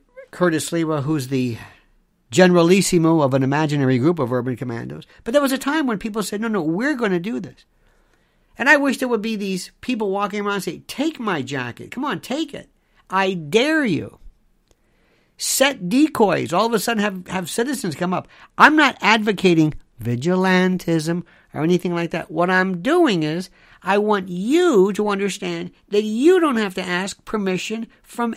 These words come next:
anybody to protect you and your family and your city and your neighborhood. Does that, does that make sense? You don't have to put geotags in your, in your jacket. I've had it.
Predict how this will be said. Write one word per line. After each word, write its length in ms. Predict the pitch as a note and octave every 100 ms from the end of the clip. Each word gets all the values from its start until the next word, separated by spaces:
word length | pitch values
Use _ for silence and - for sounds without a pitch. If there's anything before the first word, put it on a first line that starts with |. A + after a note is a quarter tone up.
| -
anybody 540 | C#4 D#4 C4 F3+ E3+ F#3+
to 120 | F#3
protect 420 | G#3 G#3 G3 -
you 300 | E3+ G#3+ D4
and 80 | A3+
your 100 | G3+
family 380 | - F3+ F#3+ G3
and 80 |
your 100 | G#3
city 300 | G3 D3+ D#3
and 80 | F#3
your 100 | A3+
neighborhood. 520 | C#4 D#4+ G#3+ B2 - _ _
Does 120 | E3+
that, 260 | B3+ D4 -
does 140 | F3+
that 120 | B3
make 200 | B3 B3+
sense? 380 | - C4 D#4 - _ _ _ _ _ _ _
You 140 | A#3
don't 160 | D4 C#4
have 180 | A#3+ -
to 80 | F#3+
put 260 | A#3 E3+
geotags 1200 | C#3 A3 A#3 G#3+ G#3 - A3 G#3+ G3+ G3+ A3+ G#3+ A3
in 140 | G3+
your, 220 | F#3+ F3+ E3+
in 180 | F#3 F3
your 140 | F3
jacket. 560 | E3 F3 F#3 A3+ B3 _ _ _ _ _ _ _ _ _ _ _ _ -
I've 180 | C#4 A#3+
had 280 | G#3 C#4
it. 140 | A#3+